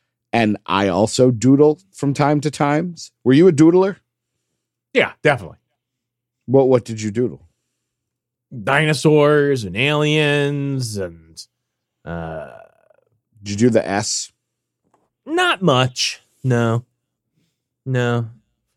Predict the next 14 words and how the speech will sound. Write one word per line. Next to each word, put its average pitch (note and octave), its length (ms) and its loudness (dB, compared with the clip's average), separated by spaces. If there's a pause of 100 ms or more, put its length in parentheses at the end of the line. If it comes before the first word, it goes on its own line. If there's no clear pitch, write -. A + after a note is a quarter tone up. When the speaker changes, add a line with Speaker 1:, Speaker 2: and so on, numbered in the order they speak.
(100)
Speaker 2:
I E3+ 60 2
wasn't D3+ 220 4
cool C3 240 2
enough A2 220 0
for A2+ 120 -12
the, A2 120 -6 (160)
for - 160 -8
the G2+ 100 -6
cool A2 300 -4
S. G#2 300 -8 (1300)
Speaker 1:
I G#2+ 40 -6
don't F3+ 160 -4
know. - 180 -8
Every, A3 420 -2